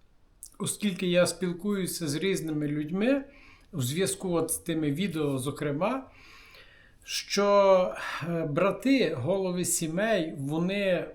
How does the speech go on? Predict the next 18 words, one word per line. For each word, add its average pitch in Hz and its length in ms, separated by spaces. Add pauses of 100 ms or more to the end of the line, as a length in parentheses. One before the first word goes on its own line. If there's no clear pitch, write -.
(160)
е, 156 280 (400)
в 120 220
своєму 190 440
бажанні 165 920 (220)
почати 185 1000 (320)
саме 180 440
оце 160 720 (320)
духовне 170 640
життя 160 400
в 151 80
своїй 147 340
сім'ї, 147 500
вони 165 340
не 185 220
знають, 160 640 (160)
з 151 320
чого 160 420
починати. 160 840